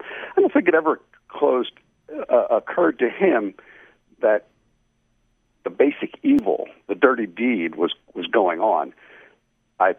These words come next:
I think they always thought Jerry, as they, they, you know, as they've, um, consistently talked about, had boundary issues. Everybody in the, anybody that knew Jerry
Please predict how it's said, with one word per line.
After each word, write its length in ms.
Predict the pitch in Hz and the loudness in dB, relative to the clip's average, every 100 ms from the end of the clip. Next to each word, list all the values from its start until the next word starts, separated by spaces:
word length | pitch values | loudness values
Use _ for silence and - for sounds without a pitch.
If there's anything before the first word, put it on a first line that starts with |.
| - - | -4 -2
I 120 | 92 | -2
think 260 | - 110 | 0 0
they 180 | - 104 | 2 2
always 340 | - 104 113 - | 2 0 0 0
thought 220 | 127 139 - | 0 0 0
Jerry, 420 | 104 110 113 110 | 0 2 2 0
as 140 | 95 | 0
they, 160 | 101 101 | 2 0
they, 260 | - 101 - | 2 0 0
you 100 | 117 | 0
know, 180 | 92 92 | 0 0
as 60 | |
they've, 140 | 90 87 - _ _ _ _ _ _ - - | 0 -4 -6 _ _ _ _ _ _ -12 -4
um, 420 | 92 87 - - _ _ _ _ _ _ _ - - _ - | -4 -4 -10 -14 _ _ _ _ _ _ _ -18 -18 _ -18
consistently 800 | - - - - 143 - - - | -12 -8 -8 0 0 0 -6 -4
talked 320 | - 127 - | 0 0 0
about, 220 | 80 85 | -2 0
had 220 | 87 73 | 0 -2
boundary 500 | 73 131 165 - 73 | -2 0 0 -2 -4
issues. 300 | 58 - - - - - - - - - | -6 -6 -6 -8 -16 -18 -18 -20 -8 0
Everybody 340 | 220 214 214 | 2 2 2
in 80 | 196 | 0
the, 80 | 190 180 - | -2 -4 -2
anybody 380 | 220 254 175 160 | 0 2 2 2
that 160 | 143 | 0
knew 140 | 123 139 | -2 -2
Jerry 420 | 123 131 117 | 0 2 2